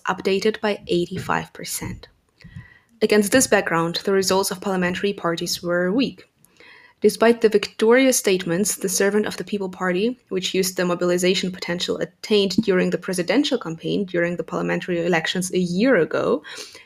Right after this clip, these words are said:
gained not a single mayoral post at the regional center level, which can be considered a clear victory of local authorities.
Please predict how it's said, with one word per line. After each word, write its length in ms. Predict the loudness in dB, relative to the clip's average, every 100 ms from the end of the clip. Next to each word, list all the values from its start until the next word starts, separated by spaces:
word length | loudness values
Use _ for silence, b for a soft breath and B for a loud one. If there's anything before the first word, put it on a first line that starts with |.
| 2
gained 320 | 4 4 4
not 320 | 4 2 0
a 40 | -4
single 640 | -2 2 6 6 4 2
mayoral 760 | 4 4 4 4 4 2 -2 _
post 400 | -6 -2 -2 -4
at 120 | -6
the 120 | -4 -2
regional 440 | -2 -4 -6 -6
center 400 | -6 -8 -8 -8
level, 440 | -8 -6 -4 -6 B B B B B _
which 220 | 0 2
can 120 | 6 6
be 100 | 6
considered 440 | 6 8 8 6 2
a 20 | -4
clear 280 | 4 6 6
victory 400 | 2 -4 -2 -2
of 200 | -2 -2
local 320 | -4 -4 -6
authorities. 640 | -8 -6 -4 -4 -6 -8